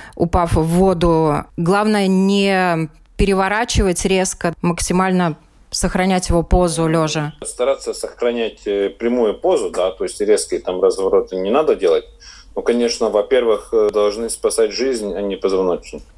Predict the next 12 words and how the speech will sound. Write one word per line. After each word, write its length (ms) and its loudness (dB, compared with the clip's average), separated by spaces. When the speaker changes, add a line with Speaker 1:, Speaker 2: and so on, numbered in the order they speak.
Speaker 2:
Это 180 2
самое 360 -2
главное. 420 0
То 80 0
есть 180 -4
мы 160 2
не 160 0
всегда 380 2
знаем, 280 -4
что 180 -6
там 220 -4
поврежден 540 0